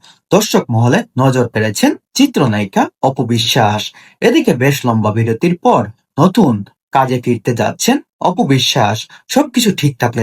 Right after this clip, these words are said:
ডিসেম্বরেই শুরু হতে যাচ্ছে তার নতুন রোমান্টিক অ্যাকশন এবং থ্রিলার গড়ানো ছবিটি। সেই শুটিংয়ে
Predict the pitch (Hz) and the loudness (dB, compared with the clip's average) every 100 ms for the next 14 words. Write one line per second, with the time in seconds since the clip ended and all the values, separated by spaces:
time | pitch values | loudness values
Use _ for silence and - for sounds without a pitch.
0 | 113 - 147 113 143 196 156 185 180 185 | -4 -2 0 2 2 2 2 2 2 -2
1 | 139 123 131 - 202 117 - - _ 160 | 0 0 0 0 0 0 -8 -20 _ 0
2 | 123 113 110 123 110 98 _ 120 156 220 | 2 0 -2 -2 -4 -6 _ 0 4 2
3 | 202 151 - 131 143 - 143 190 - 165 | 2 -4 -2 -2 -2 0 -2 0 0 -2
4 | 139 117 151 160 120 113 113 127 285 - | -2 -4 -2 -2 0 -2 0 2 0 -2
5 | - - 123 123 120 123 110 101 - - | -14 -2 0 0 0 -2 -2 -4 -16 -16
6 | - 240 247 269 294 220 | 0 0 2 0 2 2